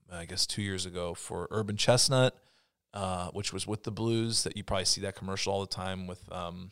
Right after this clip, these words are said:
with the little guy. Who's the guy? Uh, anyway, uh, yeah. Blues, I'm coming for you.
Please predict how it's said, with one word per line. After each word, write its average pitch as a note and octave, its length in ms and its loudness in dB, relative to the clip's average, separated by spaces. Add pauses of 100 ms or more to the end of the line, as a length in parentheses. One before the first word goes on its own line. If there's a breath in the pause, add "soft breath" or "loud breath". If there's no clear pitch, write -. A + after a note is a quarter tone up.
(140)
with - 140 -20
the F#2 80 -12
little G2 240 -4
guy. F#2+ 340 -2
Who's F#2+ 240 -6
the - 80 -6
guy? F2 380 -6
Uh, E2 340 -8 (600)
anyway, F2 380 -6 (220)
uh, F#2+ 400 2 (560)
yeah. A#2+ 240 2 (920)
Blues, A2 220 0
I'm G#2 120 0
coming G2+ 220 -2
for F2 220 -6
you. - 140 -8